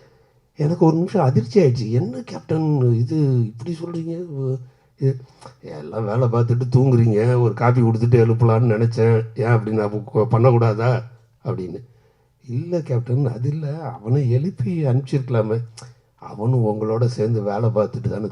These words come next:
தூங்கியிருப்பான்னாரு." இது, இந்த சொல்லும்போது எனக்கு சிலுக்குது. இந்த நேயத்தை வந்து நான் என்னன்னு சொல்றது? என்னன்னு சொல்றது? ஒரு, ஒரு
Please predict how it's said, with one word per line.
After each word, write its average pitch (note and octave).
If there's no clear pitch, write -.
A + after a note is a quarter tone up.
தூங்கியிருப்பான்னாரு." F2+
இது, A#2+
இந்த A2
சொல்லும்போது B2+
எனக்கு A2+
சிலுக்குது. B2+
இந்த F#2+
நேயத்தை C#3+
வந்து B2+
நான் A2+
என்னன்னு D#3+
சொல்றது? A#2
என்னன்னு E3+
சொல்றது? B2
ஒரு, A#2+
ஒரு A2+